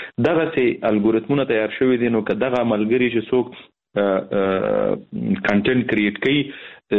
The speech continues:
یو خو هغه تخنیکي چارې دي، د، د کیمرې او د لایټینګ او د مایک او،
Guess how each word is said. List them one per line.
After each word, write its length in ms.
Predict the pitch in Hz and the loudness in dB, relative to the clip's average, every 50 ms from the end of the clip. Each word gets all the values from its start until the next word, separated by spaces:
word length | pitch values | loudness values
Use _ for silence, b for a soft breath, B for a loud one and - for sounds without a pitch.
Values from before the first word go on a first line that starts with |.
| 104 92 95 - | 0 -2 -4 -4
یو 180 | - 113 127 127 | -2 0 0 0
خو 280 | 120 - 120 110 107 - | 0 0 0 0 2 2
هغه 200 | 107 101 101 104 | 0 0 0 -2
تخنیکي 720 | 104 - 104 101 - 113 104 104 123 131 123 117 - - | -2 -2 -4 -2 -2 -2 -2 0 0 0 0 0 -2 -4
چارې 540 | - - 110 101 101 - 120 120 117 110 110 107 | -2 0 0 0 0 0 0 0 2 2 2 2
دي، 140 | 104 107 | 2 0
د، 80 | 101 98 | 0 0
د 160 | 101 95 92 95 | 0 0 0 0
کیمرې 520 | 98 - 101 95 98 101 104 110 110 107 | -2 -2 -2 0 0 2 2 2 2 4
او 160 | 101 98 98 92 | 2 2 0 0
د 80 | 90 | 2
لایټینګ 680 | 95 98 98 98 95 95 98 98 - 113 110 104 101 101 | 2 2 2 2 2 0 -2 -2 -2 0 2 2 2 2
او 200 | 98 95 95 92 | 2 2 2 2
د 60 | 87 | 2
مایک 540 | 92 92 95 101 107 113 107 101 98 101 - | 0 2 2 2 2 2 2 0 0 0 0
او، 280 | 95 95 95 90 90 | 0 2 2 0 -2